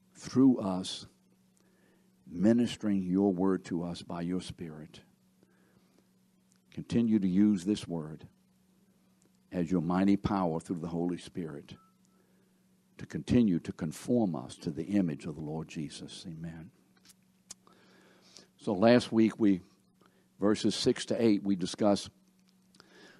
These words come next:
the three witnesses that proclaim Jesus' identity. Do you remember the three witnesses? How many, who can say the three witnesses? Steve, you have a hand raised pretty quickly.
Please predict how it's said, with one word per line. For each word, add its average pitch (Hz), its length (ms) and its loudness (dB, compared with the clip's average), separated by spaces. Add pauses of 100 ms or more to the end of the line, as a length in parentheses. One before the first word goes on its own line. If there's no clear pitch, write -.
(180)
the 101 120 -4
three 151 640 4
witnesses 98 920 2 (1800)
that 113 180 4
proclaim 107 840 6 (880)
Jesus' 120 580 10
identity. 95 720 4 (160)
Do 92 80 -2
you 104 140 2
remember 131 340 4
the 131 100 2
three 131 260 4
witnesses? 95 720 0 (1900)
How 110 80 -2
many, 127 220 4
who 120 200 6
can 123 180 4
say 127 240 8
the 101 100 6
three 107 220 4
witnesses? 92 500 2
Steve, 131 340 4
you 117 100 2
have 101 180 0
a 98 40 0
hand 95 240 2
raised 92 240 0
pretty 104 200 2
quickly. 123 420 -2